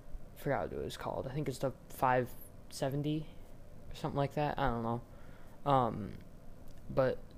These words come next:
that one is also, uh, I don't really like the looks of it. Uh, I know a lot of people do 'cause it doesn't have the big side vent.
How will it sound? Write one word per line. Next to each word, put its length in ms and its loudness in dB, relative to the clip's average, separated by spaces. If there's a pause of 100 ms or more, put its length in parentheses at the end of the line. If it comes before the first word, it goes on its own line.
(200)
that 320 8
one 400 2 (140)
is 160 2
also, 440 2
uh, 280 0 (800)
I 60 8
don't 120 10
really 260 12
like 300 12
the 80 4
looks 300 10
of 60 8
it. 200 10 (360)
Uh, 40 4
I 280 4
know 160 6
a 20 6
lot 160 8
of 80 4
people 220 0
do 200 6
'cause 160 -2
it 60 -8
doesn't 220 6
have 120 4
the 80 4
big 220 6
side 360 4
vent. 280 6